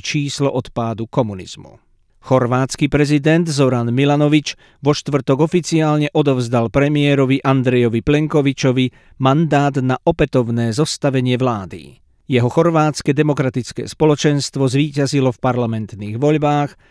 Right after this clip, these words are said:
a získalo šesťdesiatšesť kresiel v stopäťdesiatjeden člennom parlamente. Vo veku deväťdesiatsedem rokov zomrel bývalý československý komunistický politik Miloš Jakeš.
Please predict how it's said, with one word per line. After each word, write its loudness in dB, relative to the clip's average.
a -6
získalo -2
šesťdesiatšesť -2
kresiel -2
v -6
stopäťdesiatjeden -2
člennom -4
parlamente. -8
Vo 0
veku 0
deväťdesiatsedem 0
rokov 0
zomrel 2
bývalý 2
československý -4
komunistický -2
politik 2
Miloš 0
Jakeš. -6